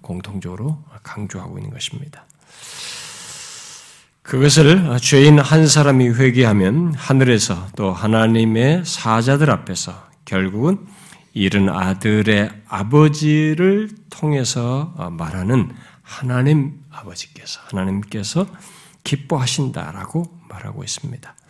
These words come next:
우리는 여기서 아주 역설적인 사실 하나를 이렇게 보게 됩니다. 그것은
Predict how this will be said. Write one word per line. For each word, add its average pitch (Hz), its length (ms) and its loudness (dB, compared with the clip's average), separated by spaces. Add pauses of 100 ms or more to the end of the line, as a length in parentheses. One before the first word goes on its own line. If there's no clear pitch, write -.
(1000)
우리는 156 280 6
여기서 143 540 6 (260)
아주 139 320 0
역설적인 170 680 2
사실 143 540 -2
하나를 135 640 -2
이렇게 110 360 -16
보게 90 240 -10
됩니다. - 500 -20 (1160)
그것은 110 580 0